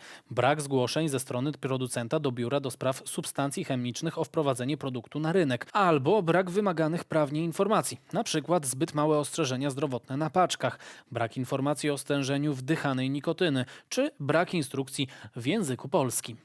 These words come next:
I to nie o to chodzi, że ja się teraz czepiam obecnego rządu, bo cały proceder rozpoczął się już dużo wcześniej, ale teraz to na was spoczywa odpowiedzialność, żeby ten problem rozwiązać. Bo tu wracam do sprawdzonych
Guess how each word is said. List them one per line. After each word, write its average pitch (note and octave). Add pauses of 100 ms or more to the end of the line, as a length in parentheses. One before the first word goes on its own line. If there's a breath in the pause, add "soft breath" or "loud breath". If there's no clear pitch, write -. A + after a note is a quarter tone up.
(120)
I D#3+
to F#3
nie F3+
o G#3
to G3+
chodzi, E3+
że D#3+
ja D#3+
się D3+
teraz D#3+
czepiam E3
obecnego D3+
rządu, E3
bo B2+
cały E3
proceder D3+
rozpoczął D3+
się -
już D#3+ (360 loud breath)
dużo D#3+
wcześniej, C#3+
ale C3
teraz D3 (140)
to F3+
na F3
was A#2
spoczywa D3
odpowiedzialność, C#3
żeby D#3+
ten C#3+
problem B2+
rozwiązać. C3+
Bo D3
tu B3+
wracam G#3
do E3
sprawdzonych A3